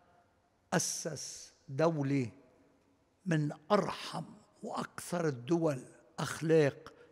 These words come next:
وإنسانية وانفتاح، اسمه الله يرحمه الشيخ زايد ويطيب ثراه. دولة سبحانك يا الله أنعم عليها بنعمة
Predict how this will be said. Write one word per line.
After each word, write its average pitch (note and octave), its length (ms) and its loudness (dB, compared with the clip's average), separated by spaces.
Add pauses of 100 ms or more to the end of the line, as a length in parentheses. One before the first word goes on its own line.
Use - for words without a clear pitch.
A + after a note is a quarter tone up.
وإنسانية D#3+ 1040 0 (380)
وانفتاح، F3 1300 0 (840)
اسمه C#3+ 540 -8
الله C#3 220 -2
يرحمه C#3+ 460 -4
الشيخ - 360 -8
زايد D#3 460 -6
ويطيب C#3+ 600 -4
ثراه. - 420 -16 (1200)
دولة F#3 500 2 (540)
سبحانك E3 840 -2
يا D3+ 160 -2
الله D3+ 340 -8 (640)
أنعم F#3+ 400 -2
عليها D#3+ 540 0 (380)
بنعمة D#3 500 2